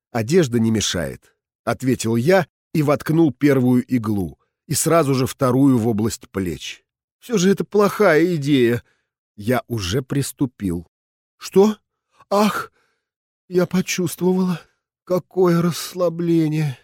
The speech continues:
Это очень приятно". Я вытащил иглы и обошел преподавательницу.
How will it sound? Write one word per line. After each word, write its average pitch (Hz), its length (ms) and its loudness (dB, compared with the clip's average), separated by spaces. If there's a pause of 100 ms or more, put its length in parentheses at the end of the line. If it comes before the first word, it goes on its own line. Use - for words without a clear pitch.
(600)
Это 202 220 -2
очень 180 480 0
приятно". 151 840 -2 (640)
Я 127 220 0
вытащил 131 600 0
иглы 156 360 2
и 151 160 -2
обошел 131 600 -2
преподавательницу. 104 1200 -2